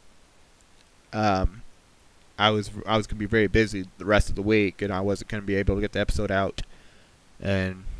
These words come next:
yeah, I managed to get off by decent time on Tuesday, and I just had to quickly get everything gathered up. But anyway, um, and we talked about Corey Heim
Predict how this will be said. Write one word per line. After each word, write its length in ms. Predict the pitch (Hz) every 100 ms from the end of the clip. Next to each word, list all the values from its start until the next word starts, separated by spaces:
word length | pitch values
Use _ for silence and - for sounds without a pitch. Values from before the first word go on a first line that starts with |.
| - - - - -
yeah, 260 | 107 85 67 - - - - - - - - - -
I 120 | 98
managed 300 | 104 104 104
to 60 | -
get 120 | 104
off 160 | 104 -
by 120 | 98
decent 280 | 101 98 -
time 160 | 104
on 80 | 98
Tuesday, 320 | 107 98 98
and 80 | 95
I 80 | 95
just 180 | 98 -
had 120 | 95
to 160 | 90
quickly 540 | 90 117 104 104 95 - - - _ _ _ - - -
get 260 | 143 135 -
everything 540 | 123 127 139 123 113 - - -
gathered 360 | 104 104 101
up. 200 | 101 95 -
But 100 | 95
anyway, 460 | 131 127 107 104 104
um, 440 | 101 101 95 95 - - - - - - - - -
and 100 | 113
we 100 | 120
talked 240 | 131 120
about 160 | - 101
Corey 280 | - 123 113
Heim 440 | 131 135 107 113